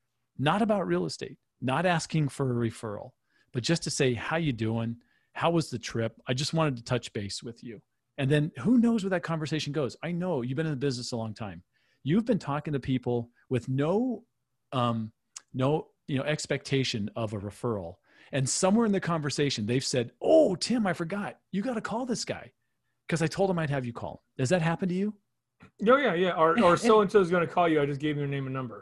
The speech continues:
Speaker 2: Yeah.
Speaker 1: Conversations matter. I mean, I think it's, it's really, it's everything in our world. You just need to be talking to people, but don't stop at the talking. Document it and schedule the next time you're gonna reach out.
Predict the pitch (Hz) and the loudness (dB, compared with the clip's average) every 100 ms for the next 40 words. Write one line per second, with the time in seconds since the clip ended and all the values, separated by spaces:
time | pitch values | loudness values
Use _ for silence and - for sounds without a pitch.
0 | - 151 120 - 151 160 151 - 151 143 | -14 -14 -10 -2 0 0 -2 -2 -2 -2
1 | - 127 107 113 139 110 - 135 131 127 | -2 -2 -2 -4 -4 -8 -2 0 2 0
2 | 151 135 - 139 - 120 147 143 120 - | -2 -4 -8 -10 -10 -6 -4 -4 -4 -8
3 | - 147 165 135 113 104 98 95 87 117 | -10 -6 -2 -2 -2 -4 -8 -10 -8 -8
4 | 120 165 - 87 82 143 - 135 156 139 | -6 -8 -8 -10 -10 -12 -14 -14 -10 -8
5 | 117 - 98 98 - _ - 135 135 _ | -8 -8 -12 -14 -20 _ -10 -8 -8 _
6 | _ - 127 135 135 131 120 - 127 117 | _ -6 -4 -2 -2 0 -4 -6 -4 -4
7 | - 107 - 107 123 - 143 151 190 - | -6 -16 -8 -4 -4 0 0 0 -4 -12
8 | _ _ _ _ 117 - 110 104 101 95 | _ _ _ _ -10 -8 -6 -6 -6 -8
9 | 98 127 98 98 92 92 - 117 95 | -10 -10 -10 -10 -12 -12 -8 -8 -10